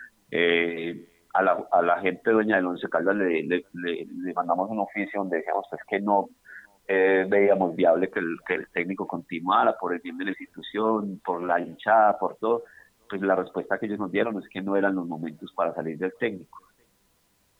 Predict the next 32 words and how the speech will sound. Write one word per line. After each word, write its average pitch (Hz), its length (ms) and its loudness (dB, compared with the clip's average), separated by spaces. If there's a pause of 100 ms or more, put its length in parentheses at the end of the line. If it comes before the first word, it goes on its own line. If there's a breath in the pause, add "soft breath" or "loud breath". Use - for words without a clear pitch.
Entonces, 90 440 -6
pues, 87 220 -2 (400)
eh, 85 320 -4 (1160)
siempre 120 340 2
tratamos 113 420 0
de 113 80 4
ir 104 100 4
a 110 40 6
la 113 140 4
fuente 110 360 0
y 113 40 4
de 98 80 6
ir 95 120 2
a 98 40 6
ellos 101 260 0
directamente. 95 720 -6
Nosotros 110 500 -2
desde 98 240 -2
hace 92 180 -2
más 113 200 0
de 117 80 0
un 110 80 2
año 107 180 2
les 104 140 2
estamos 98 300 -6
diciendo 92 360 -12
que - 80 -14
el 92 60 -12
proceso 85 400 -10
ya 95 140 -4
se 101 120 -6
había 98 320 2